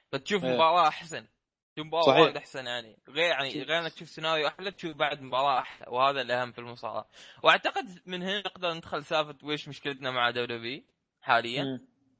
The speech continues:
Speaker 1: ولا؟
Speaker 2: أم، هذه، يعني، في عدة مشاكل هي، من ضمنها البزنس، كما، مثل ما ذكرنا.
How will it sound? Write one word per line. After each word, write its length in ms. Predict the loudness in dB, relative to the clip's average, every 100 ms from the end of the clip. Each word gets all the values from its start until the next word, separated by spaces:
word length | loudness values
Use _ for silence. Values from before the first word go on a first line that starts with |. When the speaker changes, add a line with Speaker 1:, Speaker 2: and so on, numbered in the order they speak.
| _ _ _ _ -4
Speaker 1:
ولا؟ 280 | -2 -2 -4 _ _ _ _ _ -14 -14 _ 4
Speaker 2:
أم، 300 | 4 6 6
هذه، 800 | 8 8 6 4 -2 -6 -10 -16 -20 -20 _
يعني، 260 | -2 0 0
في 340 | -4 -2 0
عدة 260 | 0 -2 0
مشاكل 360 | 2 2 0 -8
هي، 200 | -10 -14 _ _ _ _ -20 -18 -10
من 260 | -4 0
ضمنها 460 | 2 4 4 4 0
البزنس، 720 | -4 -4 -4 -4 -10 -14 _ _ _ -10
كما، 240 | -6 -6
مثل 220 | -6 -2
ما 100 | -2
ذكرنا. 400 | 0 -2 -2 -8